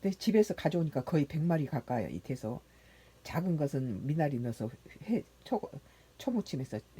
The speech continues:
먹었는데 너무 기가 막혀요. 칼슘도 풍부하고 등푸른 생선이고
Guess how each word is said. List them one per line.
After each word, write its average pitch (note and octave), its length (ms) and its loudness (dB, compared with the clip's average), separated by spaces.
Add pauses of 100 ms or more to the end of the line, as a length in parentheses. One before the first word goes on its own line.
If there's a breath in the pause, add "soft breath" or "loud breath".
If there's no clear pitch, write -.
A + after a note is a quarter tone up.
(220)
먹었는데 B2 340 -2
너무 G#3+ 380 0
기가 F3 240 -2
막혀요. B2 520 -6
칼슘도 A3+ 440 -4
풍부하고 - 520 -6 (520 loud breath)
등푸른 E3+ 340 -4
생선이고 A#2+ 520 -8